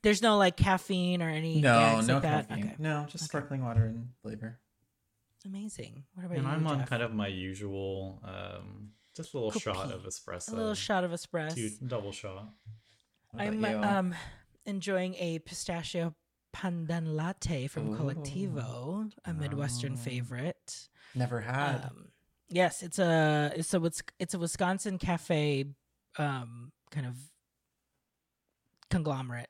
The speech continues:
Speaker 1: that
Speaker 2: Mm.
Speaker 1: has spread through, uh, Chicago co-, uh, neighborhoods, and I love it. They also have a great, um,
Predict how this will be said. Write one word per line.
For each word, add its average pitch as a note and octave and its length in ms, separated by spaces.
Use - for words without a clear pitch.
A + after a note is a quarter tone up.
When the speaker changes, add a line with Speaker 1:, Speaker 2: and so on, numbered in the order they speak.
Speaker 1:
that C#3+ 420
Speaker 2:
Mm. B2 60
Speaker 1:
has C#3 640
spread - 420
through, A#2+ 400
uh, B2 180
Chicago B2 560
co-, D3+ 200
uh, B2+ 240
neighborhoods, C3 600
and D3+ 100
I D3+ 180
love G3+ 160
it. E3 160
They E3+ 120
also F#3 220
have G3 160
a D#3+ 120
great, D3+ 840
um, C3+ 360